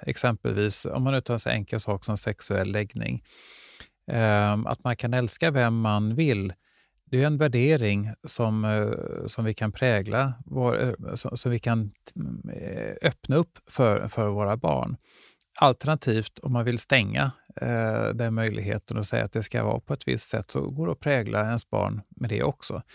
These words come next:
Så vi som föräldrar har ju ett väldigt stort ansvar att hjälpa våra barn att förstå, eh,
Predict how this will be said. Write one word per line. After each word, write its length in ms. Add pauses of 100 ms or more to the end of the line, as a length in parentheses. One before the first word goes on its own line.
(380)
Så 140
vi 140
som 200
föräldrar 640 (220)
har 220
ju 80
ett 60
väldigt 240
stort 240
ansvar 800 (300)
att 240
hjälpa 480
våra 220
barn 380
att 120
förstå, 500 (180)
eh, 360